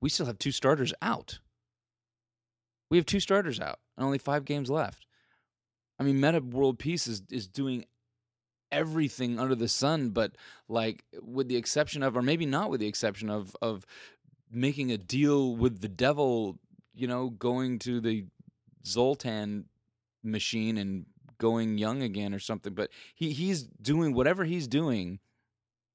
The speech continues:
He's, he's, like, ready to play. He had his, he had knee surgery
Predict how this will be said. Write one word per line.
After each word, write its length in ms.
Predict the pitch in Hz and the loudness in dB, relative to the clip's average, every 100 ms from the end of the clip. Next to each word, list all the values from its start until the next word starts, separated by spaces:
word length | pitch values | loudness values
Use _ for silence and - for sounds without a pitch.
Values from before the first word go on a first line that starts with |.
| _ _ _ _ | _ _ _ _
He's, 220 | - 175 175 | 0 0 2
he's, 200 | 190 330 | 2 2
like, 100 | 180 | 2
ready 220 | 143 156 | 0 0
to 80 | 170 | -2
play. 340 | - 113 127 - - - | -4 -2 -2 -4 -14 -10
He 160 | - 208 | 0 4
had 120 | 196 | 6
his, 120 | 165 | 4
he 140 | 131 196 | 4 2
had 140 | 165 | 2
knee 220 | 151 185 | 0 -2
surgery 560 | 196 107 95 95 82 | 0 -2 -2 -4 -6